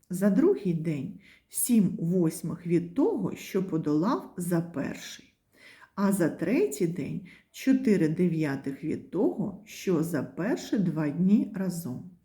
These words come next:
Скільки кілометрів подолав турист за три дні? В умові задачі сказано, що за перший день турист подолав двадцять чотири кілометри,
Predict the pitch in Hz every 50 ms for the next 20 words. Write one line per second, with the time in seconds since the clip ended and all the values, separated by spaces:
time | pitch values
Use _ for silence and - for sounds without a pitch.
0 | _ - - - - - _ - - - - - - 277 269 - - 269 - 151
1 | - - 202 190 175 170 156 151 147 147 147 - - 247 330 330 - - 202 180
2 | 185 180 165 165 151 143 - - - - 147 147 190 254 381 - - - - _
3 | - 180 165 175 180 - - - 208 226 269 269 - - - - 170 165 151 147
4 | 151 170 170 - - _ _ _ _ _ _ _ _ _ _ _ _ _ _ _
5 | _ _ _ _ _ _ _ _ _ _ _ _ _ _ _ _ _ _ _ _
6 | _ _ _ _ _ _ _ _ _ _ _ - _ _ - _ _ _ - 202
7 | 226 277 440 440 392 277 - 202 214 277 302 - - 220 - - - 165 151 156
8 | 156 170 160 165 165 - 190 185 214 220 220 - 359 427 - - - 220 190 175
9 | 175 165 165 151 160 - 180 190 226 254 254 - - - 175 165 170 175 208 262
10 | 370 392 - - - - - - _ _ - 170 180 196 233 294 - - - 214
11 | - - - 175 175 - 202 208 214 208 - 175 160 151 147 143 139 139 131 -
12 | - - 160 170